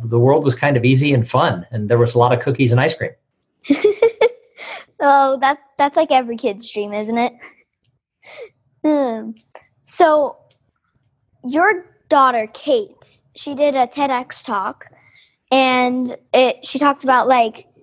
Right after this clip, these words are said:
Speaker 2: not ever getting the same exact ice cream more than
Speaker 1: <laughs>
Speaker 2: once. And she talked about kinda not being normal, and that, that's right up my alley. So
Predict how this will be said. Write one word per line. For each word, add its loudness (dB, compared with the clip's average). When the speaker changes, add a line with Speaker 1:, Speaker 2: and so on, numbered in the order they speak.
Speaker 2:
not 0
ever -2
getting -8
the -12
same -4
exact -2
ice -2
cream -2
more 4
than 2
Speaker 1:
<laughs> -
Speaker 2:
once. -4
And 2
she -6
talked 0
about 0
kinda 2
not 2
being -6
normal, -4
and -2
that, 0
that's -4
right 4
up 0
my 2
alley. -2
So 0